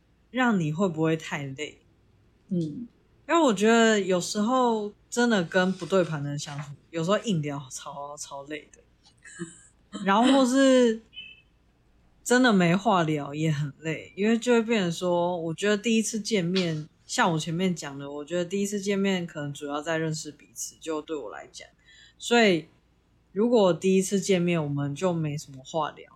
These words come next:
Speaker 1: 那就等于说我们可能比较不对盘，然后再加上说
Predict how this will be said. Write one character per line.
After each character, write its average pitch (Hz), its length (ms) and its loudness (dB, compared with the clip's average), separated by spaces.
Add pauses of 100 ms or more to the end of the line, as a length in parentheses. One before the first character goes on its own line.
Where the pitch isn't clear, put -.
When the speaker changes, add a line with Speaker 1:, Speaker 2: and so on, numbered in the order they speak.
Speaker 1:
那 196 340 0 (960)
就 220 300 -2 (180)
等 156 240 -2
于 165 100 0
说 196 540 2 (800)
我 170 80 -2
们 170 160 2
可 175 100 -2
能 160 180 0
比 156 60 -6
较 175 140 2
不 165 100 -8
对 156 240 2
盘， - 320 -14
然 160 160 -4
后 165 100 -2
再 170 220 0
加 151 240 -4
上 165 140 -2
说 156 560 -4